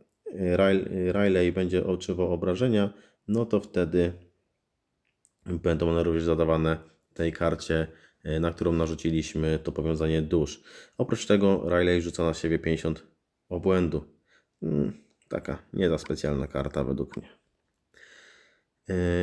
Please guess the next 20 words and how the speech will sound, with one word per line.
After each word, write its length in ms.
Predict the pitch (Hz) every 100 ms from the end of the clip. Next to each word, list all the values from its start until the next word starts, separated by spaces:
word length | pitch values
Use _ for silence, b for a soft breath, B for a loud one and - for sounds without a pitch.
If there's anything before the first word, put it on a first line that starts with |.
| -
Aileri. 680 | 107 123 98 90 95 117 - - _ _ _ _ _ _ _ _ _ _ _ _ -
Sz-, 1300 | 64 - - - - - - - - - 90 90 90
klasa 240 | 107 104
czarodzieja, 480 | 104 104 98 92 92
czyli 180 | 92 92
bardzo 220 | 95 92
fajna 260 | 92 90 87
klasa, 420 | 82 82 - 110
może 260 | 107 87 87
spowolnić 480 | - 85 85 85
generację 420 | 85 87 85 82 82
many 300 | 80 82 82
i 60 |
na, 280 | 85 87 -
szczególnie 260 | - 87 82
na 80 |
szturmie 320 | 82 - 90 82
może 360 | 80 82 82
to 140 | - 80
mocno 480 | 82 82 82 80